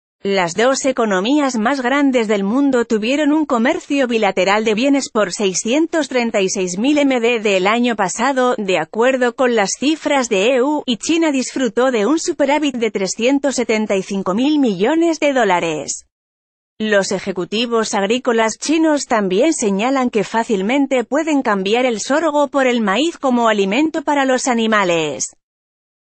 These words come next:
Mientras China importa menos de diez millones de toneladas de sorgo, sus reservas de maíz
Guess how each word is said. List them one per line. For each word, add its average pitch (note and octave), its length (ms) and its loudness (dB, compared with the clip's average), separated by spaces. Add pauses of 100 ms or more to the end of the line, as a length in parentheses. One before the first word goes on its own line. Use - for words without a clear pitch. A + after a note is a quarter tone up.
(120)
Mientras F#3+ 580 0
China C#4 340 0
importa C#4 600 0
menos D4+ 440 2
de A#3 120 2
diez C#4+ 260 0
millones B3+ 540 2
de A3+ 120 0
toneladas A#3 600 0
de D#4 100 0
sorgo, F#3 640 0
sus A#3 280 -2
reservas C4+ 580 -2
de B3+ 140 0
maíz G3+ 340 0